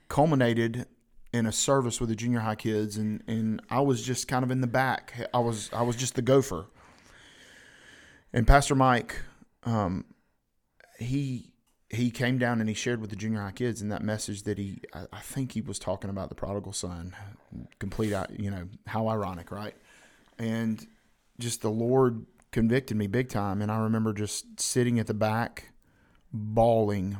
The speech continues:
my eyes out, and Bill walking up to me. The, the whole room had cleared out, and Bill let me sit there for a while,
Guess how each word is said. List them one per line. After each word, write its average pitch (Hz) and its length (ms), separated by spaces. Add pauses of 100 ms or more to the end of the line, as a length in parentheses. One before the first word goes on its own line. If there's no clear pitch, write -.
my 110 180
eyes 101 340
out, 71 280 (640)
and 104 360
Bill 113 240
walking 107 380
up - 160
to - 80
me. 98 360 (480)
The, 110 220
the 117 80
whole 135 220
room 127 180
had 104 100
cleared 110 280
out, 90 300 (840)
and 104 200
Bill 113 560 (1040)
let 113 240
me 135 80
sit 180 200
there 120 120
for 110 180
a 101 60
while, 98 400